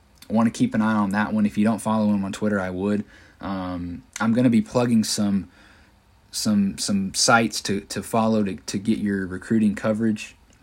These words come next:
uh, here for Tennessee at the end of the podcast. We're gonna talk about a few more players, and then we'll go ahead and wrap this, this first ever edition up.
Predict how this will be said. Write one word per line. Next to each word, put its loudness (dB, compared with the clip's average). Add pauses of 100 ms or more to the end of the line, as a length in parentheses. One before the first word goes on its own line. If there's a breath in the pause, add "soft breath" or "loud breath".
uh, -8
here -4
for -8
Tennessee 0 (400 loud breath)
at -4
the 2
end 4
of 2
the -4
podcast. -6
We're 0
gonna 4
talk -4
about -2
a -6
few -4
more 2
players, 0
and 2
then 4
we'll 2
go 2
ahead -2
and -8
wrap -6
this, -6
this -4
first -4
ever -4
edition -4
up. -4